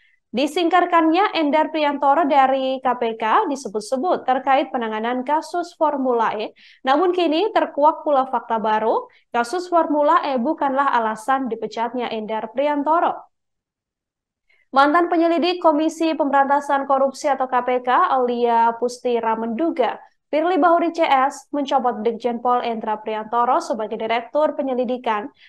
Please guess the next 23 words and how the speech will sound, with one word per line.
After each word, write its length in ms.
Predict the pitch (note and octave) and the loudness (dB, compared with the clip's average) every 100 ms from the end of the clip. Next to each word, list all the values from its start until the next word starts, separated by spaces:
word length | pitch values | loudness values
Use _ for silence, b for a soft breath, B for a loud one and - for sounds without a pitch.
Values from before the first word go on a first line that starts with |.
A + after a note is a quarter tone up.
| b | b
terkait 400 | B3 B3 C#4+ E4+ | -2 2 2 2
pengusutan 560 | E4 D#4+ D#4+ D#4 D4 | 0 0 0 0 0
perkara 400 | C#4 C#4 C4+ C4+ D4 | -2 0 2 2 2
dugaan 320 | C#4 A#3 A#3+ | 0 -2 -2
korupsi 640 | A#3+ A#3+ A#3+ - D4+ G#4 G#4+ | -2 0 0 -4 -4 -4 -2
di 160 | B3 | -4
Kementerian 480 | A#3+ A3+ A3+ A3+ A3 | -4 -4 -4 -4 -4
Energi 640 | A3 A3 A3+ G3+ B3+ F4+ | -4 -4 -6 -6 -4 -2
dan 160 | B3+ A3+ | -2 -4
Sumber 400 | A3 A#3+ A3 A3 | -6 -8 -8 -6
Daya 320 | A3 A3 G#3+ | -4 -2 -2
Mineral 560 | A3 E4 F#4 A#3 G#3 - | -4 -4 0 0 -2 -2
atau 480 | C4 B3 A3+ G#3 - | -2 -2 -2 -4 -4
E 160 | A3 | -6
S 160 | A3 - | -6 -4
D 80 | B3 | -2
M. 320 | A3+ A3 E4 b b b | -2 -4 -10 b b b
Hal 240 | B3+ C#4 | 4 4
ini 160 | E4 F4+ | 4 2
dituliskan 640 | F4 F4 F4 F4+ F4 E4+ | 0 0 -2 0 0 2
Aulia 320 | D#4+ D#4+ D#4+ E4+ | 4 4 4 2
dalam 320 | D4+ D4 D4 | 2 0 0
sebuah 640 | D4+ A#3+ C4 C4+ C4+ C#4 | -4 -4 2 6 6 6